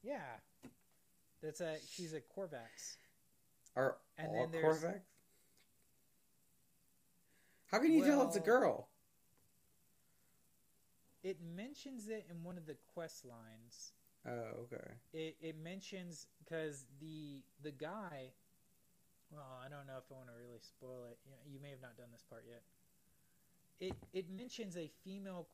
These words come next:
Speaker 1: Korvax and a male Gek.
Speaker 2: Oh, okay.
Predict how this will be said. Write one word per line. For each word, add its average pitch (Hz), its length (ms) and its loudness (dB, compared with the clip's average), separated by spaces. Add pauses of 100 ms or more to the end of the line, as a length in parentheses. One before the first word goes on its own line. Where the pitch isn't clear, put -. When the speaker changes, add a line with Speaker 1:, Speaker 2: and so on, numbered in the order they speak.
Speaker 1:
Korvax 151 600 -6
and 143 100 -16
a 135 220 -14
male 135 480 -8 (540)
Gek. 127 80 -6 (1120)
Speaker 2:
Oh, 120 360 4
okay. 120 120 -2